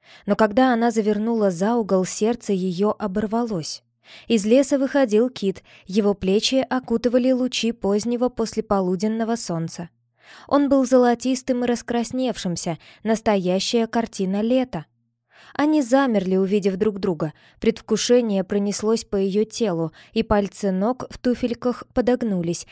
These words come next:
когда она подошла к нему. «Нам нужно поговорить», — сказала она. Его взгляд метнулся к окнам дворца, выходящим на заднюю лужайку. «Не здесь. Прогуляйся со мной». Она зашагала рядом с ним,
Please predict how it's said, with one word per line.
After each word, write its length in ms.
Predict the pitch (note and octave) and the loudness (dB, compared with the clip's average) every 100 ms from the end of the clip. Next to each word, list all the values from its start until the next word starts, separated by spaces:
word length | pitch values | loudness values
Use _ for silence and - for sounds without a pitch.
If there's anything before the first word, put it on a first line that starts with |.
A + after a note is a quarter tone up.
| - - | -16 -4
когда 360 | G3+ F#3 F#3 | -4 -2 -2
она 160 | F3+ G3 | -2 -2
подошла 520 | - A3 A3+ G3+ D#3+ | -2 -2 -2 -4 -8
к 120 | - | -8
нему. 280 | E3 D#3 D3+ _ _ _ _ _ | -8 -8 -10 _ _ _ _ _
«Нам 340 | B3 A#3+ B3+ A#3+ | 0 2 2 2
нужно 300 | A#3+ A#3+ A3+ | 0 -2 -4
поговорить», — 680 | A3 A3+ A3+ G3 F3 - _ _ _ | 0 2 2 2 -2 -8 _ _ _
сказала 520 | - - F3+ F3 E3 | -4 0 2 0 -2
она. 280 | E3 D#3+ D#3+ - _ _ _ _ | -4 -4 -8 -12 _ _ _ _
Его 300 | G3 G#3 G3 | 0 2 2
взгляд 500 | F3 E3+ F3 G#3 A#3 - | 0 -4 -2 -2 -4 -4
метнулся 680 | A#3 A#3+ G#3 G#3+ G3+ B3 | -4 -4 -4 -4 -4 -4
к 120 | A#3+ G3+ | -2 -2
окнам 400 | G3+ G#3+ G#3+ G#3+ | -2 -4 -4 -2
дворца, 540 | G3+ A3+ - F3+ D#3+ - - | -2 -4 -4 -6 -6 -10 -6
выходящим 800 | F#3+ F#3+ F#3 F3 F#3+ - A#3 A3+ - | -4 -2 -2 0 0 -2 -4 -6 -2
на 220 | A#3+ A3+ | 0 0
заднюю 460 | G3 F3+ F#3+ F#3+ | 0 0 -2 0
лужайку. 640 | F#3+ G3 E3+ C#3+ - D3+ - _ _ _ _ | 0 -2 -2 -6 -10 -12 -14 _ _ _ _
«Не 200 | A#3+ C4 | 2 4
здесь. 400 | A#3 F3 D3 - _ _ _ - | 2 -2 -4 -10 _ _ _ 0
Прогуляйся 600 | C4+ C4 C4+ C4 - D#3 | 2 4 4 4 2 -6
со 160 | E3 | -6
мной». 360 | D#3 D3+ D3 - _ _ _ _ _ _ - - | -6 -8 -12 -18 _ _ _ _ _ _ -16 -2
Она 240 | A#3+ C#4+ | 2 2
зашагала 600 | C4 - A#3 G#3+ B3+ A#3+ | 2 0 0 2 2 2
рядом 340 | G#3 G#3+ G#3 | 2 0 0
с 160 | F#3+ - | -4 -4
ним, 340 | E3 F3 A#3+ | -4 -4 -4